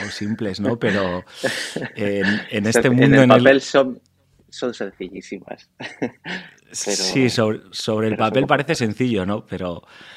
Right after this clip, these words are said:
Speaker 1: en este mundo en el que vivimos, eh, que todo pasa tan rápido,
Speaker 2: Mm.
Speaker 1: eh, en el que, pues, eh,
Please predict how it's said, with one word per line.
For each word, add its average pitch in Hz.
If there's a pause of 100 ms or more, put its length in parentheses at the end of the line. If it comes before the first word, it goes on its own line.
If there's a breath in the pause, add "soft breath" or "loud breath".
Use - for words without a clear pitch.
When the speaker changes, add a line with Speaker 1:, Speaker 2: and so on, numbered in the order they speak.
(180 loud breath)
Speaker 1:
en -
este 107
mundo 123
en 120
el 113
que 117
vivimos, 113 (420 soft breath)
eh, -
que 110
todo 104
pasa 107
tan 101
rápido, 104 (100)
Speaker 2:
Mm. 120 (180 loud breath)
Speaker 1:
eh, 90
en 98
el 95
que, 92 (340 soft breath)
pues, -
eh, 90